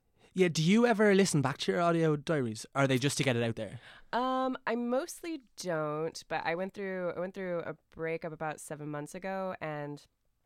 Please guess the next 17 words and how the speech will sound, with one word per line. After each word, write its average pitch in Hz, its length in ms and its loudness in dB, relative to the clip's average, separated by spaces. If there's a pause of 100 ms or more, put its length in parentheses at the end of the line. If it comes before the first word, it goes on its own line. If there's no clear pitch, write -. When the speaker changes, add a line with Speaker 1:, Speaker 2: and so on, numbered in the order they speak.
(300)
Speaker 2:
I 165 80 -4
did 190 260 -6
listen 185 300 -6
to, 165 420 -6
listen 165 320 -8
back 151 240 -4
to 165 100 -10
it 156 60 -8
a 151 80 -10
couple 156 220 -12
of - 40 -14
times 143 300 -10
just - 260 -16
to 156 60 -10
hear 147 920 -12 (680)
kinda, 143 680 -8 (460)
like, 156 500 -12